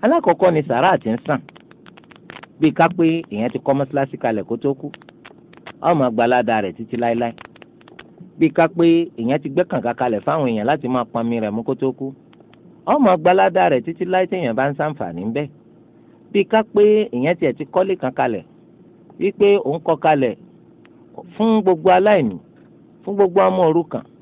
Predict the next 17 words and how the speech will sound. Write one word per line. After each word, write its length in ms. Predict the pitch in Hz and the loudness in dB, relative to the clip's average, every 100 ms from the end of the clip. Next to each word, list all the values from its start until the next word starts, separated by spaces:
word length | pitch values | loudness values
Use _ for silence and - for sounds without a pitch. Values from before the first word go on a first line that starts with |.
| _ _ _ - - - | _ _ _ -20 -20 -14
fún 160 | - 208 | -6 0
gbogbo 320 | 196 175 180 | 2 2 2
ẹni 300 | 190 190 190 | 2 2 -4
tí 180 | 180 214 208 | -8 -2 0
ọkọ 240 | 185 202 | 2 0
kú 520 | 202 - 214 214 226 214 | -2 -6 -4 -2 -4 -2
tó 140 | 202 | -4
fi 140 | - 180 | -2 -8
sílẹ̀ 300 | - 202 165 | -4 -2 0
tó 120 | 170 | -2
dopó, 440 | 156 165 - 185 185 - _ _ - - - - | -2 -2 2 0 0 -6 _ _ -20 -20 -20 -10
fún 140 | 247 | -2
gbogbo 320 | 226 185 170 | 2 2 4
ẹni 220 | 196 196 196 | 2 4 2
ojú 220 | 180 220 | 2 0
ń 60 | 220 | 2
pọ́n, 300 | 220 220 | 4 4